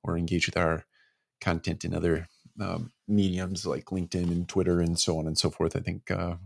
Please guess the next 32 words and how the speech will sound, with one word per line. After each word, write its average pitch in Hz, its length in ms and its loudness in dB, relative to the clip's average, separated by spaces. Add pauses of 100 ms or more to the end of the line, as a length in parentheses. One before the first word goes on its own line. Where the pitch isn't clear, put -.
we're, 92 140 -2 (120)
we're 90 180 4
on 82 240 2 (580)
th-, 92 220 -2 (160)
all 90 180 8
the 82 80 -4
platforms 87 760 4
<laughs> - 40 0
at - 440 4
this - 140 6
point, 90 300 0 (240)
e-, 117 140 4 (260)
aside 92 340 8
from 76 140 0
TikTok. - 360 -2 (760)
Um, 104 800 6 (840)
but, - 320 6 (160)
yep, 120 320 8 (720)
thank 120 180 8
you, 107 240 6 (380)
uh, 95 140 2
for 98 140 -2
your 92 80 0
engagement 95 600 0
and, 90 320 0
uh, 87 300 2 (120)
participation - 580 -2
in 87 100 -2
our 85 100 0
content, 101 500 0
and, 87 260 -2
uh, 87 260 -4